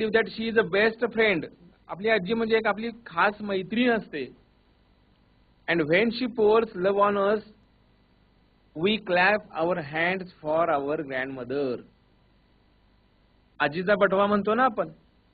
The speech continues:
आजीच्या बटव्यामधून बरेच औषधी गुण पण मिळतात आणि आजीच्याच बटव्यामधून पॉकेट मनी सुद्धा मिळत असतो.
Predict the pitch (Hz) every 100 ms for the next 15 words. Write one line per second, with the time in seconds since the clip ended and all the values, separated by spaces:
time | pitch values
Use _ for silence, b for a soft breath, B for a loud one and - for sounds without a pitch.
0 | _ 143 143 165 190 180 180 190 190 190
1 | 202 175 190 196 185 180 196 202 190 196
2 | 190 208 208 202 208 180 180 b b b
3 | b _ - 165 180 156 151 180 202 190
4 | 175 190 196 196 208 226 - _ - 170
5 | 165 202 196 185 190 190 180 196 214 208
6 | 202 190 - 170 131